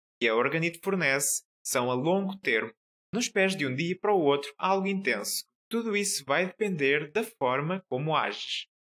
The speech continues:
Se procuras equilíbrio em todas as áreas da tua vida,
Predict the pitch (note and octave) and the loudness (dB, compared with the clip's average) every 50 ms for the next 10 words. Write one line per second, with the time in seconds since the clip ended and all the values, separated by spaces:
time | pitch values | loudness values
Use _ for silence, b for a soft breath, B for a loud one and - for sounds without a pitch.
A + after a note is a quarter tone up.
0 | _ _ _ _ _ _ _ _ _ _ - - C3+ - C3+ B2+ B2+ - F3 F#3 | _ _ _ _ _ _ _ _ _ _ -10 -8 -2 0 0 0 0 2 2 2
1 | G3 F#3+ G#3 G3+ G3+ B3+ A3 G#3+ G#3+ G#3+ A3 G#3 E3 C3+ B2+ - D3 D#3 D#3 D#3+ | 2 2 0 -2 -2 0 0 0 2 2 2 2 0 -2 -2 -2 0 0 2 2
2 | F3+ F3 E3 F#3 F3+ D#3+ C#3 C3+ B2+ B2+ C3 C#3 D3 D#3 D#3+ D#3 - - - _ | 0 0 0 0 0 0 2 2 2 2 2 2 2 0 0 0 -2 -4 -8 _
3 | _ - A#2+ A2+ - - - E3+ G3+ A3+ G#3+ F#3 F#3 F#3+ F3+ G3+ G#3 G#3 - | _ 0 0 0 0 -2 0 2 2 2 2 2 -2 -2 0 -2 -4 -4 -8